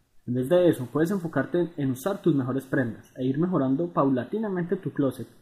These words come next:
poco a poco, sin malgastar tu dinero. Cuarto paso, postura positiva. Otra manera poderosa de incrementar tu sentido de autoconfianza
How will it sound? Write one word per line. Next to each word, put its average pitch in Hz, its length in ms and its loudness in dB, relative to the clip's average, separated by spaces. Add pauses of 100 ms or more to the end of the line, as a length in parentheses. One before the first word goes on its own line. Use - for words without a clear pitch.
(180)
poco 196 340 0
a 160 140 -2
poco, 165 320 -2
sin 135 200 -4
malgastar 131 580 -4
tu 143 80 -4
dinero. 110 320 -6 (1120)
Cuarto 202 340 2
paso, 139 340 2 (280)
postura 226 420 2
positiva. 135 480 0 (720)
Otra 175 240 0
manera 185 400 4
poderosa 165 540 6
de 139 80 4
incrementar 139 600 0
tu 208 120 -4
sentido 180 340 0
de 185 60 2
autoconfianza 131 800 -4